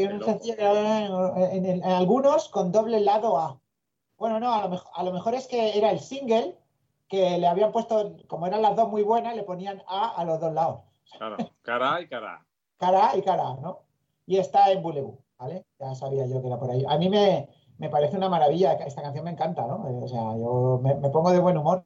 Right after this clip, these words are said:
Speaker 2: cada vez que la escucho y, y, y si me dejas hasta bailar.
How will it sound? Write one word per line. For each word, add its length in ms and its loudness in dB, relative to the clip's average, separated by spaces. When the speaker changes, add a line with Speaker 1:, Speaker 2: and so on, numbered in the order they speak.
Speaker 2:
cada 160 2
vez 100 -4
que 60 -8
la 80 0
escucho 340 0
y, 260 -4
y, 360 -6
y 60 -6
si 120 -2
me 80 2
dejas 220 4
hasta 180 0
bailar. 380 0